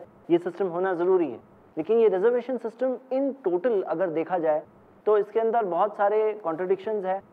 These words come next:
तो मैं तो ये सजेस्ट करूँगा कि best तो यही होता कि ये system ही नहीं होता, लेकिन जब system है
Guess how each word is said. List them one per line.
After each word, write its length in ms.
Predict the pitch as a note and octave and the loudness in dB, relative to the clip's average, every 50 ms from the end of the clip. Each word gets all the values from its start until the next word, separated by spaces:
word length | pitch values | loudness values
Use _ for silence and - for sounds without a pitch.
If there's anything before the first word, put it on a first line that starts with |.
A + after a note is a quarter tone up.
| - _ _ - | -20 _ _ 0
तो 240 | A3+ A#3+ A#3+ A#3 A3 F#3 F3 | 2 2 2 2 0 -4 -4
मैं 320 | F3 G3+ A3 A#3 A#3+ A#3+ | -2 -2 -2 -2 -2 -4
तो 120 | A#3 A#3 | -4 -4
ये 160 | A#3+ A3 A3+ G#3+ | -2 -2 -2 -4
सजेस्ट 320 | A3 G3 F3+ F#3 F3 - | -4 -6 -6 -6 -6 -6
करूँगा 320 | - D#3 D3 D3+ D#3 E3+ F3+ | -8 -6 -4 -2 -2 -2 -2
कि 240 | F3 - F#3 F#3+ F#3+ F#3+ - - - - _ _ _ - | -2 -4 -4 -4 -4 -6 -10 -18 -20 -20 _ _ _ -8
best 280 | - A3 A#3+ A#3 A#3 - | -2 -2 -2 -2 0 -2
तो 60 | A#3+ | -2
यही 220 | A#3 A3+ A3+ A#3+ | 0 0 0 0
होता 260 | A#3+ G#3 G3 G3 A3 A3+ | -2 -4 -2 -2 -2 -2
कि 120 | A3+ A#3+ | -2 -4
ये 180 | A3 A3 A3+ A3 | -4 -4 -4 -6
system 340 | G#3 - D#3+ - - G3+ G#3+ | -6 -10 -14 -6 -4 -2 0
ही 60 | A#3 | 0
नहीं 160 | G#3 F#3 D#3 | 0 -2 -4
होता, 240 | C3 A#2+ - C#3+ D#3 | -6 -6 -6 -6 -4
लेकिन 260 | F3+ F3+ E3+ G3+ G#3+ G3+ | -4 -4 -4 -4 -4 -4
जब 120 | A3 G#3+ | -4 -6
system 380 | G#3+ G#3 F#3+ - A#3+ A#3 G#3+ D#3+ | -6 -8 -8 -4 -4 -4 -4 -2
है 320 | D3+ F#3 G#3 F#3+ F3 F3 | 0 2 4 4 2 0